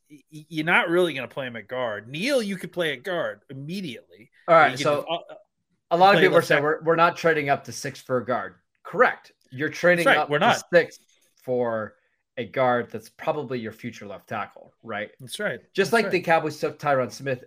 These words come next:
Speaker 2: at, was it nine? He was the right tackle in week one.
Speaker 1: That's right. Yeah.
Speaker 2: Didn't have a problem with that, right?
Speaker 1: Mm-mm.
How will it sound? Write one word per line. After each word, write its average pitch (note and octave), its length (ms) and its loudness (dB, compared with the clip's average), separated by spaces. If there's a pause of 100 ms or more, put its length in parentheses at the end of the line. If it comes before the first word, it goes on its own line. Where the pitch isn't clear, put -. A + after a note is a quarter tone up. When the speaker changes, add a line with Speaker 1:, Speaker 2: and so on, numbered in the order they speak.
Speaker 2:
at, G#2+ 280 -10 (240)
was A2+ 140 -20
it A2+ 120 -20
nine? A#2+ 480 -6 (640)
He C3 120 -8
was D3 140 -8
the C#3+ 100 -10
right D3+ 260 -2
tackle G2+ 480 -8 (200)
in A#2+ 100 -10
week C3+ 240 -10
one. E3 220 -2
Speaker 1:
That's D3 140 -6
right. - 680 -16
Yeah. C3+ 80 -10 (560)
Speaker 2:
Didn't A#2 160 -10
have D#3+ 100 -4
a C#3 60 -4
problem G#2 320 -6
with G2 140 -16
that, G#2 140 -8
right? G#2+ 280 -4 (420)
Speaker 1:
Mm-mm. B2+ 460 -18